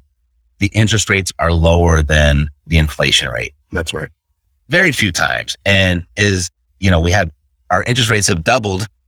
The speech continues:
Speaker 1: but our inflation rate is quadrupled.
Speaker 2: <laughs>
Speaker 1: As of this morning, we're at
Speaker 2: <laughs>
Speaker 1: nine point one. You're borrowing money at six. That's a net negative three percent you're getting paid to borrow money.
Speaker 2: Yeah, man.
Speaker 1: Like, there's not a better,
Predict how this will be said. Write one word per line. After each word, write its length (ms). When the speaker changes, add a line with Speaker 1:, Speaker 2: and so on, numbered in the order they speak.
Speaker 1:
but 180
our 320
inflation 520
rate 100
is 180
quadrupled. 800
Speaker 2:
<laughs> 140
Speaker 1:
As 240
of 200
this 340
morning, 360
we're 240
at 60
Speaker 2:
<laughs> 0
Speaker 1:
nine 260
point 360
one. 480
You're 160
borrowing 340
money 160
at 80
six. 580
That's 180
a 80
net 540
negative 520
three 280
percent 540
you're 140
getting 240
paid 320
to 100
borrow 260
money. 360
Speaker 2:
Yeah, 180
man. 160
Speaker 1:
Like, 160
there's 160
not 160
a 80
better, 400